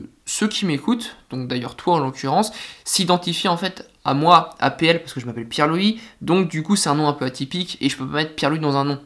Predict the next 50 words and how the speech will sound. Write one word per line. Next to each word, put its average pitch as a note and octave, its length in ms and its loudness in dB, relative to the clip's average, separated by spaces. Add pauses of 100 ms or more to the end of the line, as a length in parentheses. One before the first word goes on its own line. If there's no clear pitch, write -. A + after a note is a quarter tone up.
(120)
d'accord ? D#3+ 340 4 (340)
Euh, B2 140 -2
c'est B2+ 160 -2
comme, D3+ 220 2
euh, C3+ 40 2
quelqu'un C#3 240 0
qui D#3 120 -8
s'appelle C3 320 -6
Antoine D#3+ 520 0
ou, C3 220 -2 (320)
ou, B2 240 -2
euh, A2 340 -4
ou C3+ 120 -2
je B2+ 100 -6
sais C#3 160 -6
pas D3+ 140 0
moi, C3 400 2
ou C3 180 2
Tom, E3 480 6 (300)
ou, C3 240 2
euh, A#2 400 -6 (100)
ou... A#2 720 -8 (240)
Qu'est-ce C3+ 160 -8
qu'il C3+ 100 -4
y C3 40 -4
a - 20 -6
comme B2+ 260 -6
autre B2+ 140 -12
nom ? C3 80 -2
Maxime, D3 500 4
tu - 120 -2
vois, F3 60 6
c'est D#3 180 -2
court - 340 2
comme D#3 160 0
nom. D3+ 160 0 (320)
Pierre-Louis, F3 640 4 (340)
ça D#3 120 0
se - 160 -2
met D3 40 2
pas F#3 120 8
dans D#3+ 180 4
un C#3+ 80 6
nom E3 200 4
de D#3+ 40 0
podcast E3+ 540 4
ou - 20 -8
de C3+ 100 -10
chaîne D3 240 0
YouTube F3+ 400 0